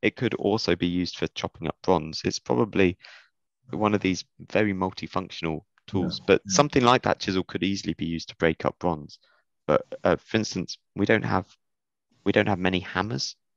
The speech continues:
Speaker 1: but we know they must have been hammering all this stuff, either for working it or for breaking it up. But
Speaker 2: Mm.
Speaker 1: we
Speaker 2: Mm.
Speaker 1: have only a handful of them from,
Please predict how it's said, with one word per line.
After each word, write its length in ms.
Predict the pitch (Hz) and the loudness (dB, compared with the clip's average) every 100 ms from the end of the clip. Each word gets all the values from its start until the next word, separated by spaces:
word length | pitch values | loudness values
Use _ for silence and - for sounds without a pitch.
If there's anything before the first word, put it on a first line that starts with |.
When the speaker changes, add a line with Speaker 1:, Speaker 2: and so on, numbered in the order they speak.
| _ _ | _ _
Speaker 1:
but 120 | - 95 | -2 2
we 60 | |
know 140 | 95 101 | 2 4
they 100 | 92 | 4
must 200 | 90 - | 2 -2
have 40 | |
been 80 | 76 | -4
hammering 400 | - 95 92 76 | -2 -4 -2 -4
all 80 | 76 | -6
this 140 | - - | -6 -4
stuff, 240 | 95 113 _ _ _ _ - | -6 -6 _ _ _ _ 0
either 200 | 92 82 | 2 2
for 160 | - | 2
working 400 | 82 87 98 85 80 | 4 4 4 -2 -2
it 120 | - | -2
or 120 | 82 | -4
for 120 | 78 - | -8 -4
breaking 340 | 78 - 67 | -2 -2 -8
it 120 | 78 | -6
up. 180 | 90 - _ _ _ _ _ _ | -6 -6 _ _ _ _ _ _
But 180 | - - | -2 -2
Speaker 2:
Mm. 500 | - - _ - 82 | -4 -16 _ -14 -6
Speaker 1:
we 100 | 82 | -4
Speaker 2:
Mm. 40 | 95 | -2
Speaker 1:
have 180 | 85 | 0
only 220 | 80 82 80 | 0 2 0
a 60 | |
handful 460 | 80 90 98 - 76 | 0 -2 -2 -2 -2
of 120 | 78 | -2
them 140 | 71 71 | -4 -6
from, 280 | 73 76 | -8 -8